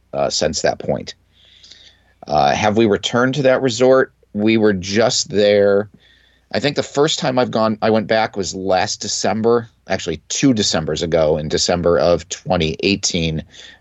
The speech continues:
uh, when the girls were there for the Pop Warner cheerleading competition. Uh, they were staying at All-Star Sports, and I was there for a day or two with them. So, uh,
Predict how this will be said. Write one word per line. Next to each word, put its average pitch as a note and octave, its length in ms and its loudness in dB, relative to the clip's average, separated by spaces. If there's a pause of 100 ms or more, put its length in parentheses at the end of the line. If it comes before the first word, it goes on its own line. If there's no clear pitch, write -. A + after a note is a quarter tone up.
(120)
uh, E2 280 4
when F2 260 0
the F2 60 2
girls F2+ 360 2
were F#2 100 4
there E2+ 260 4
for E2+ 460 0
the E2 280 -4
Pop - 260 -4
Warner E2+ 240 -2
cheerleading F#2+ 580 0
competition. D2+ 720 -4 (720)
Uh, D2 180 0
they E2 220 2
were D#2 100 0
staying D2+ 400 2
at C#2+ 80 -2
All-Star D2 320 -2
Sports, D2+ 380 0
and D#2 100 -2
I D#2 60 0
was D2 160 -2
there C#2+ 180 2
for D2 160 0
a C#2 60 2
day D2 200 2
or C#2 80 2
two - 220 0
with D#2 240 2
them. C2+ 320 -4 (280)
So, D2+ 460 2
uh, C2+ 380 0